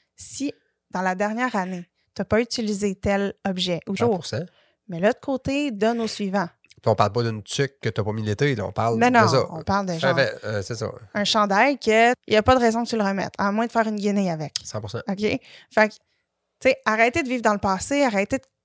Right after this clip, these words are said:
Speaker 1: conserver des trucs qui sont pas utiles.
Speaker 2: Du chandail émotif de quelque chose,
Speaker 1: Ben
Speaker 2: ça, c'est
Speaker 1: non,
Speaker 2: correct.
Speaker 1: j'en
Speaker 2: Ça,
Speaker 1: ai
Speaker 2: on a
Speaker 1: un
Speaker 2: le
Speaker 1: en
Speaker 2: droit.
Speaker 1: boule, moi aussi, là,
Speaker 2: Ben oui,
Speaker 1: qui
Speaker 2: ben
Speaker 1: était
Speaker 2: oui, on a tous besoin, ce petit, tu sais,
Speaker 1: <laughs>
Speaker 2: nos pantoufles, comme on dit, nos bonnes vieilles pantoufles. Je suis convaincu que toi, c'était pas ça, mais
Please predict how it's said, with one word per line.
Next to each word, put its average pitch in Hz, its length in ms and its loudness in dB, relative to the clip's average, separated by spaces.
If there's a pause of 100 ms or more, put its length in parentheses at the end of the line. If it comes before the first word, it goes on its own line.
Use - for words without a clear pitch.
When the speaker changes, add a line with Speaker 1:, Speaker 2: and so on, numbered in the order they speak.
(140)
Speaker 1:
conserver 220 580 0
des 202 160 -2
trucs - 260 -8
qui - 80 -8
sont 196 160 -4
pas 196 140 -2
utiles. 190 220 -6
Speaker 2:
Du 120 100 0
chandail 113 460 -2
émotif 104 600 -2
de 104 140 -8
quelque 101 160 -4
chose, 117 140 -2
Speaker 1:
Ben 233 160 -4
Speaker 2:
ça, 254 60 0
c'est 262 80 0
Speaker 1:
non, 262 100 4
Speaker 2:
correct. - 200 0 (200)
Speaker 1:
j'en 208 80 2
Speaker 2:
Ça, 208 60 0
Speaker 1:
ai - 20 2
Speaker 2:
on 214 40 4
a 233 40 6
Speaker 1:
un 240 100 6
Speaker 2:
le - 60 -
Speaker 1:
en - 60 8
Speaker 2:
droit. 240 100 6
Speaker 1:
boule, 254 100 6
moi 233 160 0
aussi, 240 340 -4
là, 240 120 2
Speaker 2:
Ben 233 160 6
oui, - 60 4
Speaker 1:
qui 131 140 0
Speaker 2:
ben - 160 4
Speaker 1:
était - 260 4
Speaker 2:
oui, - 60 8
on 110 60 0
a 123 60 6
tous 156 160 2
besoin, 143 520 10
ce 139 140 4
petit, 233 280 2
tu 107 60 -6
sais, 147 480 6 (200)
Speaker 1:
<laughs> - 260 -6
Speaker 2:
nos 123 140 6
pantoufles, 131 440 6
comme 120 140 -2
on 117 100 4
dit, 131 200 2
nos 113 120 2
bonnes 117 140 6
vieilles 127 140 4
pantoufles. 110 400 2
Je 104 100 -8
suis 101 80 -6
convaincu 104 380 -2
que 123 60 -6 (200)
toi, 123 260 4
c'était 110 140 -6
pas 104 140 -4
ça, 143 160 -2
mais 117 240 -4